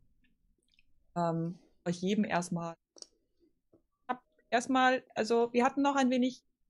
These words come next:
nicht das Beste, aber Kartoffelsuppe, die schmeckt ganz gut. Ähm, ich, ich werd gleich noch eine kleine Platte bringen mit Brot und, ähm, ein we-, ein paar Sachen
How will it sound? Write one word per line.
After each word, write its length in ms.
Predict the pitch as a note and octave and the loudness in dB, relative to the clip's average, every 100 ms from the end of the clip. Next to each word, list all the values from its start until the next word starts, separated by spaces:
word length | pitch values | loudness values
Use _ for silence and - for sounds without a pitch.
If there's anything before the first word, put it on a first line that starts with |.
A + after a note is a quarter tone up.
| _ _ _ _ _ _ _ _ _ _ _ _ _ | _ _ _ _ _ _ _ _ _ _ _ _ _
nicht 140 | A#3 A3+ | -6 -4
das 100 | - | -2
Beste, 300 | A#3 - A3+ | -2 2 4
aber 180 | G#3+ G#3+ - - | 4 2 -10 -6
Kartoffelsuppe, 680 | C#4+ C#4 E4 D#4+ A#3 A#3 F#3+ | -6 0 2 2 0 0 -4
die 160 | F#3 A3 | -2 -8
schmeckt 240 | A#3+ - _ _ _ _ _ - | -8 -16 _ _ _ _ _ -4
ganz 200 | A#3+ A#3+ | 0 2
gut. 280 | C4+ D4+ E4 - - - - | 2 0 -2 -12 -12 -12 -2
Ähm, 420 | A#3 A3+ A#3 B3 - - | 2 2 2 -4 -10 -12
ich, 180 | A#3 - | -12 -12
ich 100 | A#3 _ | -18 _
werd 160 | C4+ C#4 | 0 2
gleich 180 | C#4 C#4+ | 0 2
noch 80 | C4 | 0
eine 140 | C4+ | 0
kleine 340 | - C4+ B3 - - - - - | 2 2 2 -2 -20 -20 -20 0
Platte 260 | B3 C#4+ | 2 2
bringen 420 | B3+ A3+ G#3+ G3 - | -2 0 0 0 -4
mit 220 | G#3+ G#3+ _ - G#3+ _ _ _ _ _ | -6 -6 _ -20 -20 _ _ _ _ _
Brot 180 | B3 A#3+ | 2 2
und, 300 | G#3 G#3 G#3+ _ | -2 -2 -6 _
ähm, 420 | - G3 F#3+ F#3+ - _ _ _ - | -2 -2 -2 -6 -10 _ _ _ -2
ein 160 | G3+ | 0
we-, 160 | G#3+ G#3+ | 0 0
ein 120 | G#3 | -2
paar 160 | G3+ G3+ | -2 -2
Sachen 460 | G3+ G3+ F#3+ G3+ | -2 -2 -8 -10